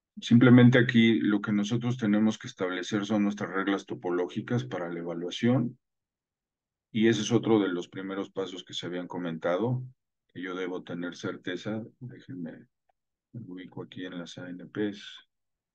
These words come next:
Aquí sí. Eh, esto es importante, eh, recordar, eh, esta restricción que ponen, eh, los gobiernos. Ustedes también la, la, la, las van a poder hacer,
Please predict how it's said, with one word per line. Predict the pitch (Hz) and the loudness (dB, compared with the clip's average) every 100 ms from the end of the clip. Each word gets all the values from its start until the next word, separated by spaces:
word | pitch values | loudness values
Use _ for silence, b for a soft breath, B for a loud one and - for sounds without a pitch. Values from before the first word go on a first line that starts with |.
| _ _ _ _ _ _ _ _ _ _ _ _ _ _ _ _ | _ _ _ _ _ _ _ _ _ _ _ _ _ _ _ _
Aquí | 95 101 85 | -10 -10 -10
sí. | 80 67 _ _ _ _ _ _ _ _ _ - | -10 -14 _ _ _ _ _ _ _ _ _ -8
Eh, | 101 98 | -4 0
esto | 131 127 165 | 2 2 0
es | 160 | -2
importante, | - 104 110 113 113 127 - - | 0 2 6 4 6 2 0 -4
eh, | 101 95 | -4 -2
recordar, | 92 92 95 95 101 64 64 65 _ _ _ _ _ | -4 -4 0 6 6 6 -4 -12 _ _ _ _ _
eh, | 101 98 | -4 0
esta | 101 127 | 2 4
restricción | 113 104 - - - 107 | 4 0 -8 -8 -4 -2
que | 107 - | -4 -6
ponen, | 101 101 101 95 90 87 - - - | -4 -2 -2 -2 -4 -4 -8 -12 -12
eh, | 87 | -8
los | 87 90 | -8 -4
gobiernos. | 101 101 117 117 107 - | 2 6 8 6 2 -4
Ustedes | - 127 131 127 | -2 4 4 4
también | 117 120 120 | 4 6 6
la, | 110 - | 4 2
la, | 92 85 | -4 -6
la, | 85 87 82 | -6 -8 -6
las | 87 87 | -6 -4
van | 104 107 | 0 0
a | 98 | 2
poder | 101 101 98 | 0 2 2
hacer, | 95 101 101 | 0 -4 -4